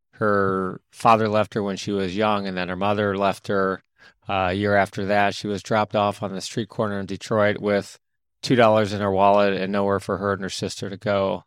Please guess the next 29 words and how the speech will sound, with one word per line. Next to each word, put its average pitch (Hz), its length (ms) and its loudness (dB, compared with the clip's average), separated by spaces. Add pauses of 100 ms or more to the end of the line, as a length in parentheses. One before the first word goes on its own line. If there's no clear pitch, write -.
(120)
It - 40 -12
was 98 100 -12
a 98 60 -8
freezing 110 420 -4
cold 101 300 -2
night. 98 400 -2
They 101 120 -4
went 98 200 -6
to 101 120 -4
a 95 60 0
Catholic 98 480 -2
shelter, 101 640 -2 (360)
and 107 140 -4
she 110 100 -6
spent 123 260 0
the 110 100 -2
entirety 104 540 2
of 95 100 0
her 95 340 -2 (120)
childhood 110 500 0
moving 107 220 2
around 98 280 0
foster 104 380 0
care 98 540 0
home 95 380 -4
to 95 100 -12
foster 98 360 -2
care 101 260 -4
home. 95 460 -4